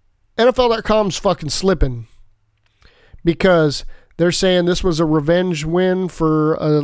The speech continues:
a loss a season ago for Butters. They played each other in fucking week one. I'm almost positive of it because week eleven is a match, a rege-, yep,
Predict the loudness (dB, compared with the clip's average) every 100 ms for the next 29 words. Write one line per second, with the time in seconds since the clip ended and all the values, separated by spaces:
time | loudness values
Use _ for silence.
0 | 0 -2 0 -2 -2 -4 -2 0 0 0
1 | 0 0 0 -4 -4 0 2 2 0 0
2 | 0 0 -4 -8 -16 -20 -20 _ 0 0
3 | 4 4 4 0 0 0 2 2 0 0
4 | -2 0 0 0 0 0 0 0 -2 -2
5 | -2 -2 0 0 0 0 2 2 0 -2
6 | -4 -8 -6 -2 -2 -4 -14 -20 -2 0
7 | 2 2 2 2 0 2 0 0 0 -2
8 | -2 0 0 0 -2 -2 0 -2 -2 -6